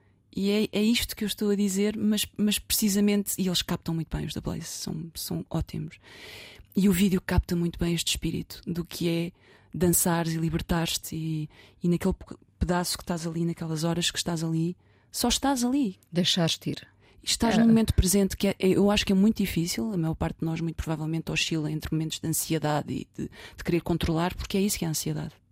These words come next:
Speaker 1: É ter necessidade de controlar o desfecho de alguma forma. E quando estás num concerto, se estiveres mesmo de corpo e alma, porque é um artista de que gostas muito, se for um artista,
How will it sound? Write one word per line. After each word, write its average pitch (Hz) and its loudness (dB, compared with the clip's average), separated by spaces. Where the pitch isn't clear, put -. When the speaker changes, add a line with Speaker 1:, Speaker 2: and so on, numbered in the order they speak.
Speaker 1:
É 151 -4
ter 165 -4
necessidade 160 0
de - -12
controlar 160 -2
o 160 -2
desfecho - -2
de - -10
alguma 160 -6
forma. 160 -6
E 202 2
quando 233 4
estás 226 2
num 208 4
concerto, 180 0
se - 0
estiveres 190 4
mesmo 180 4
de - -10
corpo - -6
e 160 0
alma, 156 2
porque - -4
é 143 0
um 147 2
artista 156 -2
de - -12
que - -6
gostas 147 -2
muito, 151 0
se - -2
for 208 0
um 220 2
artista, 208 -2